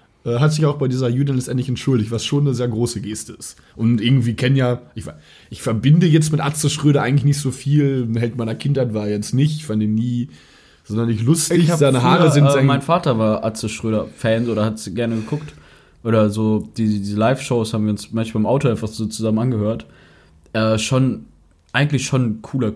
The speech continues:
Speaker 2: Typ irgendwo.
Speaker 1: Seine Haare
Speaker 2: Lustiger
Speaker 1: sind
Speaker 2: Kerl.
Speaker 1: eine Perücke, ne?
Speaker 2: Ja.
Speaker 1: Das wusste ich auch erst
Speaker 2: Ja,
Speaker 1: gar
Speaker 2: das,
Speaker 1: nicht.
Speaker 2: das, das, das wusste ich schon damals. Also irgendwie, das ist schon relativ bekannt, dass das nur so eine Maskerade ist alles.
Speaker 1: Hm.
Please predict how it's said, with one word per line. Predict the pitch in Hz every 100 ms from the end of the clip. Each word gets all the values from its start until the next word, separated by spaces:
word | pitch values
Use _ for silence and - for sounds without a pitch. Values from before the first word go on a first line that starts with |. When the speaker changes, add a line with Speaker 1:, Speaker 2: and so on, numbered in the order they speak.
| -
Speaker 2:
Typ | - - 104
irgendwo. | 87 90 87 -
Speaker 1:
Seine | 123 127
Haare | 139 190 190
Speaker 2:
Lustiger | 151 143 160 113
Speaker 1:
sind | 110
Speaker 2:
Kerl. | -
Speaker 1:
eine | 127 127
Perücke, | 143 135 220 -
ne? | 101 226 -
Speaker 2:
Ja. | 117 - _ _ _
Speaker 1:
Das | -
wusste | 135 -
ich | 120
auch | 113 -
erst | 101 127
Speaker 2:
Ja, |
Speaker 1:
gar | 143 151
Speaker 2:
das, | 156 151
Speaker 1:
nicht. | -
Speaker 2:
das, | 147 143
das, | 127 117
das | 123 -
wusste | 135 -
ich | 117
schon | 110
damals. | 107 110 101 92 - -
Also | 95 95
irgendwie, | 98 107 107 107
das | 98 101
ist | -
schon | 117 110 87 101
relativ | 107 110 107 107
bekannt, | - - 101 92 - - _ _
dass | 98
das | - 92
nur | 107 104 92
so | 98
eine | 95 95
Maskerade | 95 - 98 95 95
ist | 87 -
alles. | 87 90 -
Speaker 1:
Hm. | 113 110